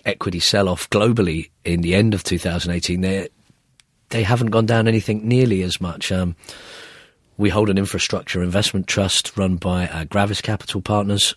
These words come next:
Uh, actually, it's given us a return of around eight percent, including the yield this year, whereas U K equities are down ten, twelve percent. Um, so that, that, that, you know, it's a, it's a broad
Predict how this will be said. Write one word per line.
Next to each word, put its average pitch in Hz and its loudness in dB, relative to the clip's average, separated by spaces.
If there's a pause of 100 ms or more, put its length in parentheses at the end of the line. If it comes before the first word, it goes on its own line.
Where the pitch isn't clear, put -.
(140)
Uh, 92 -4 (300)
actually, - 0
it's 82 -4
given 95 0
us - 0
a 92 -4
return 95 0
of 90 0
around 92 0
eight 101 0
percent, - 0
including 113 0
the 113 2
yield 120 4
this 117 -2
year, 127 0 (600)
whereas 98 2
U 98 0
K 95 2
equities 98 0
are 95 2
down 95 -2 (100)
ten, 92 0
twelve 113 2
percent. 117 4 (840)
Um, 92 0 (880)
so - 2
that, 98 0
that, 104 -6
that, 101 -8 (440)
you 95 -2
know, 110 0
it's 104 -2
a, 101 4 (100)
it's - 0
a 95 6
broad 98 4